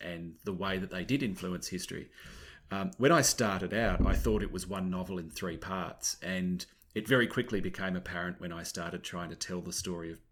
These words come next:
of the Sydney Cove that, in fact, they were at least three novels, if not even more than that. Um, there's a lot to talk about.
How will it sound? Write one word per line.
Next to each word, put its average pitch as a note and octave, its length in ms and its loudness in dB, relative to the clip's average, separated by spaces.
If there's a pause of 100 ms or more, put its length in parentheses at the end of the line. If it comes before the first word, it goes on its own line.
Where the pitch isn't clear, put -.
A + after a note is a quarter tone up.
(120)
of E2+ 280 -8
the F2 80 -6
Sydney F2 320 -4
Cove G2 500 0 (460)
that, G#2+ 100 2
in F#2+ 160 0
fact, - 540 -2
they F2+ 320 -2
were F#2+ 200 0
at - 160 -4
least G#2+ 380 2
three F#2 240 0
novels, F2 500 -4
if G2 200 -6
not F2+ 240 -4
even F2 260 -6
more A2+ 240 2
than F2 140 -4
that. D2 240 -8 (100)
Um, F#2 260 -4
there's G2+ 140 -2
a F#2+ 100 -2
lot G#2+ 300 -2
to - 80 -10
talk F#2 280 -2
about. D#2+ 280 -6